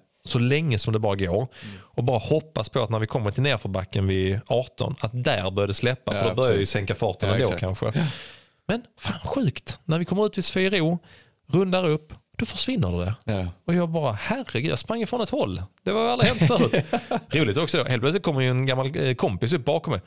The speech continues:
Speaker 1: "Tjena, Simon." Då har han legat i klungan hela vägen. Fast jag har ju legat, alltså, kloss bakom dig och Micke Svensson.
Speaker 2: <laughs>
Speaker 1: Han har legat längst bak i klungan.
Speaker 2: Ja.
Speaker 1: Så nu hann, hann han ikapp, liksom.
Speaker 2: Hur många var vi där?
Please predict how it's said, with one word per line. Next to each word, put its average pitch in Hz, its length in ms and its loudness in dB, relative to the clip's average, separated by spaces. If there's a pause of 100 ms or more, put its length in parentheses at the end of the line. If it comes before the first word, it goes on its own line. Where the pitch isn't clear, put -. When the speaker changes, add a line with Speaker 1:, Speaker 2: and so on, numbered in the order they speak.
(220)
Speaker 1:
"Tjena, 151 260 2
Simon." 127 420 2 (300)
Då 117 100 2
har - 20 4
han 147 80 2
legat 156 240 2
i 131 40 0
klungan 143 300 2 (360)
hela 175 400 2
vägen. 104 480 4 (400)
Fast 139 140 0
jag 156 100 4
har 123 80 4
ju 120 80 4
legat, 165 220 4 (420)
alltså, 120 280 0 (160)
kloss 214 580 2
bakom 139 340 2
dig 101 320 4
och - 160 0
Micke 123 220 2
Svensson. 123 520 2 (100)
Speaker 2:
<laughs> - 80 -2
Speaker 1:
Han - 140 2
har 160 80 4
legat 147 180 2
längst 143 320 2
bak - 200 0
i 147 60 -4
klungan. 107 520 2
Speaker 2:
Ja. 101 300 0
Speaker 1:
Så 156 100 0
nu 151 60 4
hann, 135 220 0
hann 139 280 -2
han 127 100 0
ikapp, - 300 -2
liksom. 165 120 4
Speaker 2:
Hur 226 60 6 (100)
många 233 120 2
var 180 60 2
vi 120 100 2
där? 120 440 0